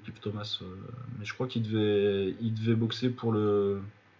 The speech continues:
pour le combat, pour, euh, comment il s'appelle, Howard Jackson, il devait, il devait boxer pour le titre, euh, avant de mourir dans un accident d'avion. Et, euh,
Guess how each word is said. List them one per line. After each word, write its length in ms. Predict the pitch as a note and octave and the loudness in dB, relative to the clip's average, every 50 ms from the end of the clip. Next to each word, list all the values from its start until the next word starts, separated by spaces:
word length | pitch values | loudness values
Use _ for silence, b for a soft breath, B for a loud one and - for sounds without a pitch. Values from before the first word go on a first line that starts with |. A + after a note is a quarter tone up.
| _ _ _ _ _ - _ _ _ _ _ - - B B B B B B B B B B B B B B B B - | _ _ _ _ _ -20 _ _ _ _ _ -18 -18 B B B B B B B B B B B B B B B B -4
pour 200 | - D3+ C#3 C#3+ | 2 4 8 8
le 120 | C#3+ C3+ | 8 8
combat, 640 | C3 - C#3 C3 C3+ C3+ C3+ C3 B2+ B2+ B2 A#2+ A#2 - | 8 6 6 8 10 10 10 12 12 12 12 10 4 0
pour, 280 | - C#3 C3 B2+ B2+ | 0 0 4 4 4
euh, 540 | B2 A#2+ A#2 A#2 A2+ A2+ A2+ A2+ A2 A2 G#2+ A2 | 4 4 4 4 4 4 4 4 2 2 2 2
comment 160 | C3 C3 C3 | 4 4 4
il 60 | B2+ | 6
s'appelle, 240 | - B2+ - A#2+ A2+ | 4 2 4 8 10
Howard 260 | C3+ C#3+ D3+ D3+ D3+ | 12 12 12 12 10
Jackson, 300 | D3+ C#3 - - D3 C#3 | 8 4 6 4 4 4
il 80 | B2+ A#2+ | 4 4
devait, 180 | A#2+ A#2 A2+ A2 | 2 2 2 2
il 80 | B2 A2+ | 0 0
devait 120 | A#2 A#2+ | 2 4
boxer 300 | A#2 A#2 A2+ - B2+ A#2+ | 4 2 2 2 -2 -2
pour 120 | - A2 | 0 0
le 100 | A2 G#2+ | 0 0
titre, 300 | G#2+ - B2+ B2 - - | 0 -2 -6 -6 -4 0
euh, 240 | A2 G#2+ G#2+ G#2 G#2 | 2 2 4 4 4
avant 180 | G#2 G2+ A2+ A2 | 4 4 6 6
de 40 | A2 | 4
mourir 220 | A2 G#2+ A2 G#2+ | 4 4 4 2
dans 160 | G#2 G2+ G2+ | 2 2 2
un 40 | G2+ | 0
accident 260 | G2 - G#2+ G2+ G2+ | -2 -2 -4 -2 0
d'avion. 220 | G2+ G2 G2+ B2 - - - - - - _ B B B B B B B B _ - | 0 0 0 -2 -4 -8 -18 -20 -20 -20 _ B B B B B B B B _ 2
Et, 140 | A2 G#2+ G#2+ G#2+ | 6 8 8 10
euh, 1120 | G#2 G#2 G#2 G2+ G2+ G2+ G2+ G2 G2 F#2+ F#2+ F#2+ F#2+ F#2 F2+ F2+ F2 F2+ F2+ F2 E2+ E2 | 10 10 10 10 10 10 10 10 10 8 8 8 8 6 6 4 2 2 2 0 0 -2